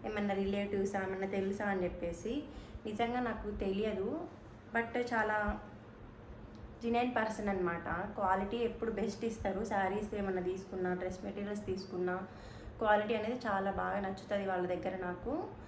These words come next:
మనకి రిప్లై చేసేదాన్ని బట్టే మనం కూడా మూవ్ అవుతాము. So, తను ఏంటంటే, ఆ, ఎక్కువ అంటే కస్టమర్స్తోని మాట్లాడే, అంటే రెస్పాండ్ అయ్యే విధానం అనేది నాకు చాలా బాగా నచ్చుతుంది.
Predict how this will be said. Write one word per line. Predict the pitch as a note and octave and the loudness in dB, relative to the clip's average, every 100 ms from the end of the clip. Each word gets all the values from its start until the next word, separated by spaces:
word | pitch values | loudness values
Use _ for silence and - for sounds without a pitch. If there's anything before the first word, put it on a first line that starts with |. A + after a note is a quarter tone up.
| - | -8
మనకి | G#3+ A3+ C#4 C4 | -6 -4 -4 -2
రిప్లై | A3+ - A#3+ A#3 | -2 0 0 0
చేసేదాన్ని | A3 A3 G3+ G#3+ G#3 | -2 -2 0 2 2
బట్టే | G3+ G3 A#3 B3+ | 0 0 0 0
మనం | G#3+ G3 G3+ | 2 0 0
కూడా | G#3+ G#3+ | 0 0
మూవ్ | G3+ F#3 | 2 2
అవుతాము. | F3+ F3+ F3+ E3+ F3 C4+ F4 - - - - - | 2 2 0 -2 -2 0 -2 -6 -12 -14 -12 -4
So, | B3+ B3 B3 - - - | 2 2 2 -4 -8 0
తను | A#3 G#3+ | 0 2
ఏంటంటే, | A3+ A#3+ B3 A#3 C4 B3+ - | 0 0 0 0 -4 -6 -4
ఆ, | G#3 G3 F#3 F#3 F#3 - - - G#3 | -2 0 0 -2 -4 -8 -14 -8 -8
ఎక్కువ | G3+ - A3 | -6 0 2
అంటే | F#3+ F#3+ G#3+ G#3 | 2 0 -4 -2
కస్టమర్స్తోని | F#3+ - A3 G#3+ - A3 G#3 | -4 -4 -4 -4 -4 -2 0
మాట్లాడే, | G3+ F3+ F3+ F#3+ F#3+ F#3+ | 0 0 -2 0 0 0
అంటే | F#3 F#3 | -2 -2
రెస్పాండ్ | F#3 F3 - G#3+ G#3 | -2 -4 -4 -2 0
అయ్యే | G3+ G3+ F#3+ | 0 0 -2
విధానం | F#3 F3+ F#3 G3 | 0 0 0 0
అనేది | F#3+ F#3 F#3 A#3+ E4+ - - - - | 0 0 -2 -2 -4 -6 -10 -12 -6
నాకు | A3+ A3 - | -2 -2 2
చాలా | F#3+ G3 | 4 4
బాగా | F#3+ F#3 G3+ | 4 4 4
నచ్చుతుంది. | F#3+ F#3 G3 F3+ E3+ G#3+ E4 | 2 -2 -2 -2 0 -2 -2